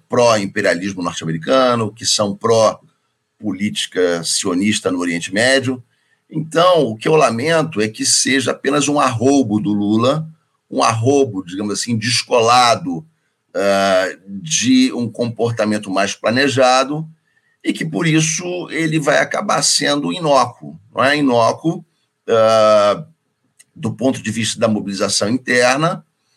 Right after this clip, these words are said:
e tende a ser inócuo também do ponto de vista,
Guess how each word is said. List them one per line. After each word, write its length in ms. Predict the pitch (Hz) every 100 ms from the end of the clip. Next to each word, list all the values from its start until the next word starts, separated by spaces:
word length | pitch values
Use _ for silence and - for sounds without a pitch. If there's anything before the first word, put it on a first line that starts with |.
| _ _ _ -
e 100 | 370
tende 460 | - 175 147 147 143
a 60 |
ser 180 | 131 147
inócuo 500 | 156 139 123 123 -
também 400 | - 151 123 123
do 140 | 139 110
ponto 260 | 101 120
de 140 | - 139
vista, 640 | 107 113 113 135 143 151